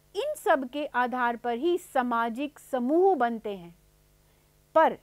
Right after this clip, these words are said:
इसके साथ-साथ आपने एक चीज और भी देखी होगी कि यह सब विभाजन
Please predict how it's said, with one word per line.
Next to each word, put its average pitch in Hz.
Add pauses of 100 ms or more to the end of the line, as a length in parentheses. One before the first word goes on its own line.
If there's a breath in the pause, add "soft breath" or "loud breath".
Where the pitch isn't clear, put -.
(240)
इसके 381
साथ-साथ 320
आपने 269 (160)
एक 285
चीज 311
और 269
भी 320
देखी 285
होगी 240 (400 soft breath)
कि 403 (360)
यह 349
सब 370
विभाजन 254